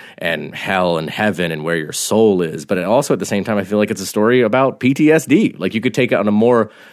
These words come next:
literal surface level reading and, like, these are veterans who went through something fucking horrendous in war, and, and it's, it's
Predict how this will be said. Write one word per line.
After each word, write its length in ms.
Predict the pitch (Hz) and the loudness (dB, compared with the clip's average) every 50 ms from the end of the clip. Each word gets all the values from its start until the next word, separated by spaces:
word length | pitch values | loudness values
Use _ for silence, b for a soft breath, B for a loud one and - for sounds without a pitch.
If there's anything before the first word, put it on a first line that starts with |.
| B B B | B B B
literal 500 | 92 98 117 135 143 139 131 127 120 113 | 0 2 2 4 6 6 4 4 4 2
surface 400 | - - - 143 156 - 151 - | 2 0 0 0 0 0 0 0
level 160 | 107 95 98 | 0 0 0
reading 240 | 95 95 92 92 104 | 0 0 0 0 0
and, 80 | 101 95 | -2 -2
like, 200 | 92 92 82 90 | -2 -4 -4 -4
these 180 | 82 98 98 104 | -4 -4 -2 0
are 100 | 107 95 | -2 -2
veterans 600 | 82 80 95 107 107 107 98 90 85 85 - - | -2 -4 -2 0 2 2 2 2 0 -6 -8 -6
who 220 | 98 92 90 87 78 - | -4 -4 -4 -4 -6 -8
went 180 | 90 92 85 - | -10 -10 -10 -8
through 140 | 87 90 | -8 -8
something 500 | 80 - 95 85 78 - 85 78 78 76 B B B B B B B B | -8 -6 -8 -8 -6 -8 -8 -8 -8 -12 B B B B B B B B
fucking 460 | - - 104 85 - 90 82 80 78 | -8 -6 -6 -4 -4 -4 -6 -6 -8
horrendous 720 | 73 69 - 98 85 71 82 101 110 92 85 - - - - | -10 -8 -6 -6 -4 -4 -2 -2 -2 -2 -4 -6 -8 -10 -10
in 240 | - - 76 78 | -10 -10 -10 -6
war, 340 | 78 85 101 104 95 87 82 | -4 0 2 2 2 2 0
and, 240 | 80 82 85 82 80 | -2 -6 -6 -8 -8
and 140 | - 80 82 | -10 -8 -8
it's, 240 | 82 80 - - - | -8 -8 -10 -14 -12
it's 240 | - 85 80 - - | -10 -10 -10 -10 -12